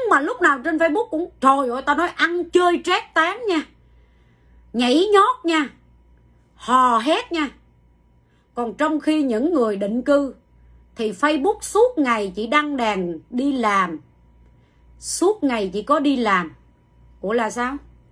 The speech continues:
Vậy tôi đi lao động sướng hơn tôi định cư nè. Và Thư cũng nhắc cho tất cả những anh chị lao động nghe như thế này. Các anh chị lúc nào cũng nói cái câu gì nào:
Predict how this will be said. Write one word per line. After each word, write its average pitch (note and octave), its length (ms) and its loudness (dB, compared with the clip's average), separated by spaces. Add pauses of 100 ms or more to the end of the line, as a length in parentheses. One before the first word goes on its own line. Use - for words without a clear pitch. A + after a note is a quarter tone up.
(960)
Vậy A#3 140 -8
tôi C#4+ 100 0
đi C#4+ 140 2
lao C#4+ 160 2
động A#3 260 -4
sướng F4+ 260 -2
hơn C#4 160 0
tôi C4+ 120 -6
định A3+ 200 -2
cư C4+ 200 2
nè. G#3+ 140 -4 (1120)
Và B3 200 0
Thư F4 260 2
cũng C#4+ 200 6
nhắc G#4+ 220 4
cho E4+ 100 4
tất B4 300 -4
cả A#3 180 0
những C#4 160 0
anh D#4 140 2
chị A3 200 -4
lao C4 180 2
động A#3 320 -4
nghe E4 240 2
như D4 100 4
thế D#4 140 0
này. G3+ 320 -2
Các F4 140 -4
anh D4+ 140 2
chị A3+ 160 -4
lúc F4 160 -2
nào A3+ 140 0
cũng A3 100 -4
nói F4 100 0
cái G4+ 100 -12
câu C#4+ 140 0
gì A#3+ 60 -4
nào: F3+ 140 -6